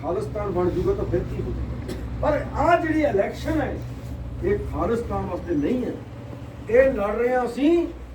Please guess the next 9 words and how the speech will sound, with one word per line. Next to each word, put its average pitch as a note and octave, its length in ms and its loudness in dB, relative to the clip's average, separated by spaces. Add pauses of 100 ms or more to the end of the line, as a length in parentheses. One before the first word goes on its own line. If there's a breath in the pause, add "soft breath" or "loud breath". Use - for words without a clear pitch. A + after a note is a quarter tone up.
(420)
ਕਿ - 220 0 (160)
ਜੇਕਰ C#4 580 2
ਅਸੀਂ C#4 280 4 (140)
ਆਪਣੀ C4+ 380 4
ਸਿਆਸਤ A#3 600 0 (140)
ਖੜੀ C#4 240 -4
ਨਾ G#3+ 100 -2
ਕਰ G3+ 180 -6
ਸਕੇ C4 400 2